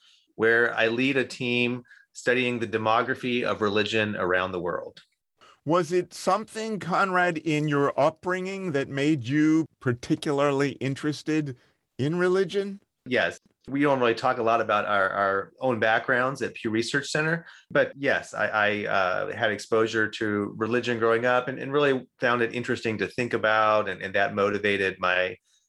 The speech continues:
Speaker 1: decision to go to Princeton Seminary.
Speaker 2: Okay. Let me ask you, the Pew Research Center puts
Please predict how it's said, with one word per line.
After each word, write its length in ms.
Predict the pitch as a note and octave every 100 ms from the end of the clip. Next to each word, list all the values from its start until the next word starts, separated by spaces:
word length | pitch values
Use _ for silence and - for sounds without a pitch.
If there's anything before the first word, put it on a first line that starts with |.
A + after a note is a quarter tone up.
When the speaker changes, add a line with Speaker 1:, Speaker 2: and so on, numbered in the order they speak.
| -
Speaker 1:
decision 360 | G2 A2 G2+ F#2+
to 60 |
go 160 | F#2 F#2+
to 60 |
Princeton 360 | F2+ G2+ - F#2+
Seminary. 540 | E2+ G2+ G2 G2 G#2+ A2 _ _ -
Speaker 2:
Okay. 540 | G2+ E2+ F#2 D2+ F2 - _ _ _ _ _ _ _
Let 160 | D3+ G#3+
me 160 | A3+ G3+
ask 400 | F3+ F3 - C3
you, 380 | A#2+ A2 A#2 - _ _ -
the 260 | C#3+ C#3
Pew 360 | C#3 - G3+ A3
Research 640 | E3+ F3+ - D#3 D3 -
Center 560 | - - C#3 G#2+ G2 F#2 _ _ -
puts 340 | - E3 -